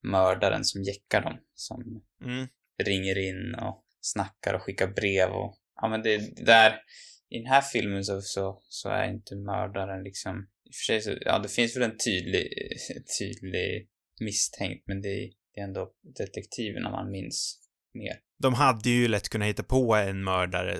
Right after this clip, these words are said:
Speaker 2: som de tar fast i slutet, om det nu var det filmen handlade om. Men det är, den här filmen handlar ju om det här klassiska, ja, men den egentligen rätt klyschiga tematiken om besatthet. Är väl egentligen det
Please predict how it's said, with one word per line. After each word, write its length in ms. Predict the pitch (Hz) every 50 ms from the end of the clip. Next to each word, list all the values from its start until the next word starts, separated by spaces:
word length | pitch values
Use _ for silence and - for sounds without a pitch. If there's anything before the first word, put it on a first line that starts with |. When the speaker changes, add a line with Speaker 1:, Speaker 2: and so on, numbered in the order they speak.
| - -
Speaker 2:
som 200 | - - 107 98
de 120 | 98 95 87
tar 100 | 101 95
fast 240 | - 113 - -
i 40 | -
slutet, 340 | - - 98 98 - 101 92
om 220 | 92 95 98 95
det 140 | 95 98 98 95
nu 120 | 95 92
var 140 | 92 98 95
det 140 | 95 95 -
filmen 300 | - 98 98 95 95 104
handlade 380 | 110 107 104 107 113 104 104
om. 180 | 85 80 - - _ - - - - _ -
Men 120 | - 113
det 80 | 107 120
är, 240 | 117 120 123 - 120
den 180 | 113 123 117
här 80 | 117 110
filmen 240 | - 113 107 107 104
handlar 280 | 110 117 110 107 107
ju 60 | 110 113
om 120 | 113 113
det 60 | 104
här 80 | 92 92
klassiska, 680 | - 98 92 - - - - - 113 87 82 - 110 - _ _
ja, 100 | - 110
men 100 | 110 107
den 320 | 104 101 101 101 95 85 - - - - - - _ - - - - _ _ - -
egentligen 560 | 127 123 139 147 139 117 104 - - 107 98 98
rätt 160 | 95 - -
klyschiga 440 | - 117 101 - - 113 107 98 95
tematiken 500 | - 101 98 92 - 98 92 - 92 90
om 100 | 92 87
besatthet. 720 | 92 92 - 117 101 - - - - - - - - - - _ _ _ _ _ _ - -
Är 180 | 110 110 104
väl 160 | 98 98 95 98
egentligen 520 | 98 98 95 92 - - - - - -
det 220 | - - - -